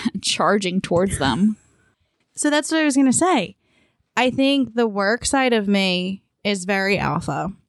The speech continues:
Speaker 2: When it comes to intimate relationships, I am beyond fucked up. Therapy has not fixed that yet.
Speaker 1: I have no introspect on this for myself. <laughs> I have none.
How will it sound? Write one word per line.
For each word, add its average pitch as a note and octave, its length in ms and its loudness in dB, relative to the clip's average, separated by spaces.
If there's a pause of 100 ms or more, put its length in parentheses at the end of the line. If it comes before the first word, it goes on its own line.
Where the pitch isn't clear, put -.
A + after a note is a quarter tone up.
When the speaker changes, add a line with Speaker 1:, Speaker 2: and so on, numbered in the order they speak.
(720)
Speaker 2:
When G#3 320 0
it G#3+ 180 -2
comes A3 800 0
to G3 720 2 (240)
intimate G#3 580 0
relationships, G#3+ 1200 -2 (380)
I A#3+ 180 2
am A3+ 240 0
beyond D#3 1040 -2 (380)
fucked - 340 -6
up. B2+ 240 -4 (920)
Therapy G3 460 0
has F3+ 220 -4
not F3+ 480 -2
fixed - 280 -10
that C3+ 180 -4
yet. C#3+ 200 -12 (1200)
Speaker 1:
I D4+ 80 2
have F#4+ 100 0
no A3+ 140 0
introspect F#3+ 600 -2
on F3+ 60 2
this A3+ 260 0
for A3 140 0
myself. G3 580 2
<laughs> G4+ 1600 -2
I - 80 2
have F#4 200 0
none. G3 360 2